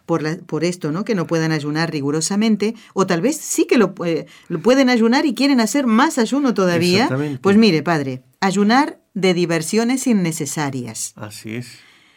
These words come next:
Speaker 1: De nuestros alimentos preferidos, lo que acaba de decir usted, esto de regodearme en lo que me gusta a mí. Me gustan unos espárragos que vienen de las Islas Canarias que son muy buenos,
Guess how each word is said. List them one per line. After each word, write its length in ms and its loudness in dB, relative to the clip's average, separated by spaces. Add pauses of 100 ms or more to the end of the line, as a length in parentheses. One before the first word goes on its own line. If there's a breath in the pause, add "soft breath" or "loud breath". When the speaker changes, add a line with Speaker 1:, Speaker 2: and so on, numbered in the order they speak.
(220 soft breath)
Speaker 1:
De 180 6
nuestros 400 4
alimentos 400 2
preferidos, 380 2
lo 80 2
que 80 -2
acaba 260 0
de 80 2
decir 240 0
usted, 220 0
esto 200 -2
de 120 2
regodearme 640 2
en 120 0
lo 100 2
que 120 -4
me 120 0
gusta 300 -6
a 40 -2
mí. 140 0
Me 100 0
gustan 340 0
unos 260 0
espárragos 640 0
que 100 -2
vienen 280 -4
de 80 -2
las 180 -4
Islas 220 -6
Canarias 400 -6
que 100 -10
son 160 -8
muy 180 -8
buenos, 640 -4